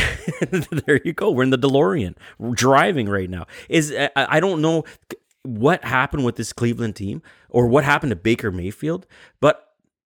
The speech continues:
he, he, he's, like, he's second guessing everything. He's holding onto the ball. He's throwing ducks out there. Like, he, it's,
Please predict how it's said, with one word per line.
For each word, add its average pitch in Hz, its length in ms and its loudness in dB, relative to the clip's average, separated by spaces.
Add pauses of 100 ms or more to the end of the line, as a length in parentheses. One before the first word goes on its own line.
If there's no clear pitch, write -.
he, 208 400 0
he, 180 380 2
he's, 156 500 -2
like, 90 260 -12
he's 95 460 -10
second 151 360 -2
guessing 170 360 2
everything. 185 200 0
He's 120 120 -2
holding 143 240 0
onto 101 140 -4
the 90 100 -8
ball. 135 360 0 (120)
He's 180 200 0
throwing 196 480 0
ducks 156 340 0
out 98 200 -2
there. 101 280 -2 (360)
Like, 120 180 2
he, 131 360 -4
it's, 147 180 -2